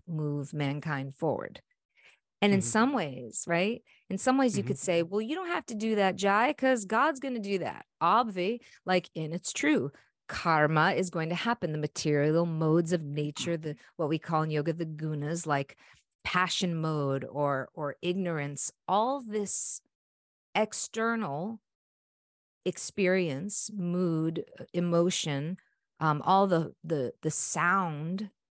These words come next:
Speaker 1: that we're hearing, all the information coming through the ethers,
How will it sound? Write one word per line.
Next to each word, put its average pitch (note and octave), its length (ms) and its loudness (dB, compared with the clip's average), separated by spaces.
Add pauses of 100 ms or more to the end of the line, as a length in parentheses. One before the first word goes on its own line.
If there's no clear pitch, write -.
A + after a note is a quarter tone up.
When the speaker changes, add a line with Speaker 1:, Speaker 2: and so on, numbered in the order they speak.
Speaker 1:
that E3 160 4
we're D3+ 100 -2
hearing, C#3+ 420 -6
all F#3 220 -2
the G#3 140 -2
information F3 720 -4
coming D#3 280 -6
through D3+ 200 -4
the - 180 -6
ethers, D#3 320 -6